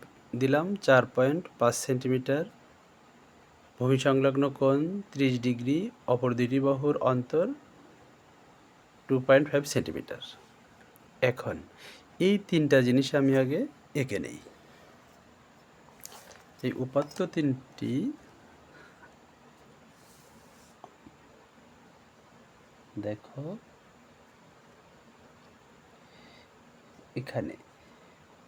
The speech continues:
একটি ত্রিভুজের ভূমি চার দশমিক পাঁচ, চার দশমিক পাঁচ,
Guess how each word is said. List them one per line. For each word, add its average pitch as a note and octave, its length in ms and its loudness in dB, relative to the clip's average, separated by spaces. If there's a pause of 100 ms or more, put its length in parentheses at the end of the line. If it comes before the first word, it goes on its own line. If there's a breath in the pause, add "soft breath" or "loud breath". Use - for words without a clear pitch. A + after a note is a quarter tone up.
(500)
একটি C#3 180 -2
ত্রিভুজের D#3 280 0
ভূমি C3 260 0 (120)
চার C#3 200 4
দশমিক - 460 -8
পাঁচ, - 260 -8 (920)
চার C#3 200 2
দশমিক D3+ 420 -4
পাঁচ, - 180 0